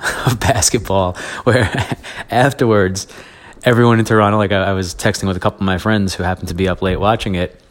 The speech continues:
I was just like, look in the background as, as they're doing the post-game interviews, look in the background, like, no one has left the building 'cause they were just all, like, they had won the championship, right? <laughs> Their first championship ever,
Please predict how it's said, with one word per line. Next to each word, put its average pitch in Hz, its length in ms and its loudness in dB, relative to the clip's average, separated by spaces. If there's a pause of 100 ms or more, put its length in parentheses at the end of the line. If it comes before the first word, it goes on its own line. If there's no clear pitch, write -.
(140)
I 104 60 -2
was 92 100 -2
just 90 160 -6
like, 90 340 0 (460)
look 117 180 4
in 131 80 4
the 110 60 4
background 101 540 2
as, 92 100 0
as 107 140 0
they're 107 80 2
doing 117 160 2
the 107 60 0
post-game 104 360 0
interviews, 113 380 0 (240)
look 110 160 0
in 123 60 4
the 113 80 2
background, 101 460 2
like, 90 240 -4 (180)
no 113 180 4
one 113 160 4
has 98 180 0
left - 460 -4 (300)
the 104 80 -2
building 95 460 2
'cause 98 180 -2
they 98 100 0
were 95 140 0
just - 160 -4
all, 98 300 2
like, 92 380 0 (840)
they 120 140 4
had 120 260 4
won 113 260 2
the 98 60 0
championship, - 480 -8 (160)
right? 104 220 0
<laughs> - 300 0
Their 123 100 4
first 131 340 0
championship 117 480 0
ever, 101 360 0